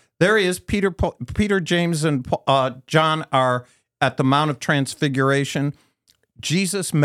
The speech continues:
metamorphosizes in front of them. He unzips his, uh,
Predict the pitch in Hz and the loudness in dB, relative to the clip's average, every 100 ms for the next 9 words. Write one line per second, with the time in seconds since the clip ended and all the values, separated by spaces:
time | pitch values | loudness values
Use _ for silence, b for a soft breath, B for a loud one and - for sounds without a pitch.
0 | 135 123 131 151 170 165 - 147 151 139 | 2 2 2 0 -2 -6 -4 -2 -2 -2
1 | 151 123 - 113 104 - 131 151 143 151 | -6 -6 -2 -2 -2 -2 0 0 0 -2
2 | 156 b b - 143 127 117 98 107 180 | -4 b b 0 2 2 0 -2 -4 -6
3 | - - - _ _ 143 135 120 107 - | -6 -12 -14 _ _ 0 0 0 -6 -12
4 | _ _ 131 123 117 110 | _ _ -2 -2 -2 -8